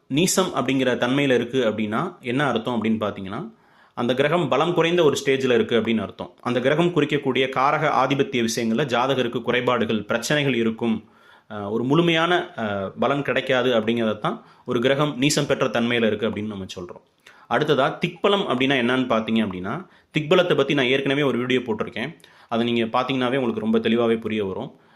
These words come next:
திக்பலம் அப்படிங்கிறது என்ன, ரொம்ப சிம்பிளா சொல்லணும் அப்படின்னா, லக்னத்திற்கு ஒரு குறிப்பிட்ட பாவங்களில் குறிப்பிட்ட சில கிரகங்கள், அஹ், இருக்கும் பொழுது அவை வலுப்பெற்ற தன்மையை அடைகின்றன. இதைத்தான் நம்ம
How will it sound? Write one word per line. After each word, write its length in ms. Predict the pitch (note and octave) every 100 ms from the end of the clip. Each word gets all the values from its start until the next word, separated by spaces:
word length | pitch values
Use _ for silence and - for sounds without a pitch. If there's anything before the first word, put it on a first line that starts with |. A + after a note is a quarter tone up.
| _ _
திக்பலம் 380 | C3 C#3+ F#3+ G#3
அப்படிங்கிறது 320 | F3 D3 D3+
என்ன, 280 | C#3 B2+ C#3
ரொம்ப 180 | - B2+
சிம்பிளா 320 | C3+ C#3+ D3+ C#3
சொல்லணும் 260 | B2 A#2 B2
அப்படின்னா, 280 | G2+ G2+ C3 C3+
லக்னத்திற்கு 460 | A#2+ C#3+ F3+ F3 E3+
ஒரு 200 | C#3+ B2
குறிப்பிட்ட 400 | D3+ E3 D3 C3+
பாவங்களில் 600 | A#2 B2+ C3 A#2 A#2 D#3+
குறிப்பிட்ட 420 | E3+ F3 F3+ E3
சில 220 | - C3
கிரகங்கள், 600 | A2+ C3 C#3+ B2+ C#3 F3+ - - -
அஹ், 140 | A2+ A2+
இருக்கும் 300 | C3 D3+ C#3+
பொழுது 240 | A#2+ A#2
அவை 200 | C3 C#3
வலுப்பெற்ற 480 | A#2 C3+ D#3 D3+ B2
தன்மையை 380 | B2+ A#2+ B2 B2
அடைகின்றன. 720 | G#2 A2 A2 G2 G2+ G2 -
இதைத்தான் 280 | B2 A#2 D3
நம்ம 200 | A#2